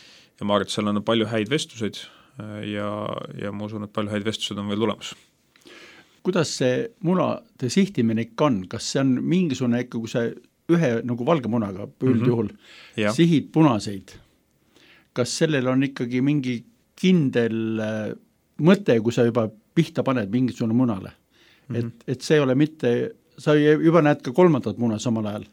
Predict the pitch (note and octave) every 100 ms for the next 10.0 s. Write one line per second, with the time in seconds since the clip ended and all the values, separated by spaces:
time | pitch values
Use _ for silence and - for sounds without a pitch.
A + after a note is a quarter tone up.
0 | _ _ _ - _ - C3 A#2 C#3+ D3
1 | C3+ D3 A#2 A2+ A2+ D3+ - A#2 G#2+ G#2+
2 | A2 - _ _ _ _ - A#2 A2+ _
3 | - A2 A#2+ - - G#3 E3 A#2 - B2+
4 | B2+ B2+ F3+ F3 C3 A2+ A#2 A#2 B2+ B2+
5 | B2 A#2+ C3+ F3+ - G2+ G2 G2 - B2
6 | C#3 C#3+ A#2+ C3 A#2+ G#2 - A#2 C3+ G#2+
7 | G#2+ - - - _ - B2+ - G#3 G#3
8 | C3 A2 G#2 G#2+ - _ _ _ - A2+
9 | A#2+ C3+ C3+ D3 F#3+ E3 B2+ - G#2